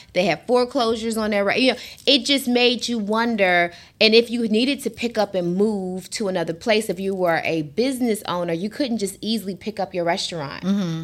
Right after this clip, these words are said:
Speaker 1: and move somewhere else,
Speaker 2: Mm-hmm.
Speaker 1: right?
Speaker 2: Mm-hmm.
Speaker 1: So it made me question everything, like
Speaker 2: I think you should question everything. I think those are instances that you sit down and say, "This is the potential risk.
Speaker 1: Mm-hmm.
Speaker 2: Am I positioned to handle this level of risk?"
Speaker 1: Mm-hmm.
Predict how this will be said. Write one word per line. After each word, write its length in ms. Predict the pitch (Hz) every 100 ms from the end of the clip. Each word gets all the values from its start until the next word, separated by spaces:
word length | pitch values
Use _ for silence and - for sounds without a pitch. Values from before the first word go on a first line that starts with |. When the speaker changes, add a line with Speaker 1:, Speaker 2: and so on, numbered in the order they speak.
| 156
Speaker 1:
and 160 | 180 202
move 200 | 208 208
somewhere 360 | - 190 175 160
else, 340 | 254 208 214
Speaker 2:
Mm-hmm. 160 | 214 185
Speaker 1:
right? 340 | 170 190 226
Speaker 2:
Mm-hmm. 380 | 202 202 190 175 147
Speaker 1:
So 180 | 302 285
it 80 |
made 240 | 277 359 427
me 120 | 381
question 520 | - 330 427 - 262
everything, 580 | 185 285 330 277 208 196
like 360 | 196 185 175 - 240
Speaker 2:
I 100 | 339
think 320 | 339 311 -
you 120 | 247
should 400 | 247 - 302 -
question 500 | - 208 190 185 170
everything. 760 | 175 208 185 175 135 131 98 - - - -
I 160 | 208 233
think 260 | 240 220 185
those 320 | 208 226 220
are 160 | 196 -
instances 680 | 208 233 208 202 202 180 -
that 260 | 180 151 - - 170
you 340 | 208 240 254
sit 260 | 247 240 185
down 260 | 196 185 185
and 80 |
say, 480 | 185 185 170 160 - -
"This 240 | 202 254
is 140 | 254 202
the 80 |
potential 580 | 202 214 - 214 - 233
risk. 600 | 202 170 156 127 - -
Speaker 1:
Mm-hmm. 380 | 185 190 202 254 - - _ _ _
Speaker 2:
Am 260 | 240 240 226
I 240 | 220 240 262
positioned 640 | 269 220 175 208 - 196
to 120 | - 180
handle 340 | 180 185 175
this 240 | 170 175
level 260 | 165 151 156
of 140 | 160
risk?" 400 | 208 214 147 - -
Speaker 1:
Mm-hmm. 320 | 190 190